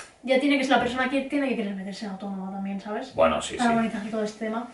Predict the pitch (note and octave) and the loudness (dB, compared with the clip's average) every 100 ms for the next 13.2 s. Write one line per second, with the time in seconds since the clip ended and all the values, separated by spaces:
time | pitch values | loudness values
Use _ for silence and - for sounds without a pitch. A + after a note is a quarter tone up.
0 | - - G3 - E4+ F4 G#3 F#3+ F#3+ D#4 | -4 4 6 8 8 10 10 10 10 10
1 | - C#4+ C4+ B3 C4 C4+ C#4+ D#4 D#4+ D3+ | 10 10 10 10 10 8 6 4 6 4
2 | - G#2 A#2 C3+ C#3+ G#2 - G2 F#2 F#2 | 4 2 4 4 4 2 0 2 2 2
3 | F2+ F2+ D#2+ F2+ - F#2+ - - - - | 2 0 -2 -4 2 4 4 2 -6 -20
4 | - - F#2+ G2+ F2 F#2 F2 - - F2+ | -20 -10 0 4 4 4 2 0 -4 -4
5 | - F#2 E2 D#2+ - B3+ B3+ B3+ A#3+ A#3 | -2 0 2 0 2 6 6 6 4 8
6 | B3 C4 C4+ A#3+ A3 A#3 G#3 - - - | 8 8 8 8 6 2 2 0 -6 -16
7 | - - - - A#3+ A#3 A#3 G#3+ G3 F#2 | -18 -14 2 6 8 8 8 6 6 4
8 | E2 G2+ G2+ - F#2+ D#2+ D#2 D2 - - | 2 2 2 2 0 -2 -4 -6 -12 -20
9 | - F#2+ F#2 F2 E2+ - F2+ G2+ A#2 G#2 | -10 0 4 4 2 -6 -2 4 4 4
10 | F2+ E2+ E2+ D#2+ F#2+ G2 F#2+ F2+ G2+ G2 | 2 0 -2 -4 0 2 2 2 2 2
11 | G2+ G#3 - - - - F2 E2 D#2+ D#2+ | 2 0 -4 -6 -8 -8 -2 0 0 -2
12 | F2+ F2 F#2+ F#2 - - - - - - | -2 -2 0 0 0 -2 -8 -12 -8 0
13 | F#2+ | 2